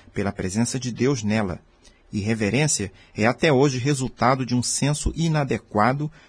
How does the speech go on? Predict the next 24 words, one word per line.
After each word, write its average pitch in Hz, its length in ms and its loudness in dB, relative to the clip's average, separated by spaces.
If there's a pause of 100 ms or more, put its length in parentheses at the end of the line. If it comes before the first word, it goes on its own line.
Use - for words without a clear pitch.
(100)
quanto 139 340 2
à 156 200 4
santidade 127 720 0
de 135 100 -6
Deus. 92 460 -4 (840)
Além 104 300 -2
de 139 100 -2
se - 140 0
manter 104 360 0
afastados 95 680 -2
do 104 120 -4
monte 98 320 -4
do 104 100 -8
Senhor, 120 440 2 (280)
os 165 180 2
israelitas 113 640 -2
teriam 120 260 0
que 135 140 -4
preparar-se 135 960 -2
para 117 240 -2
o 139 40 -2
encontro 143 460 -2
com 151 160 -2
Javé. 117 420 -2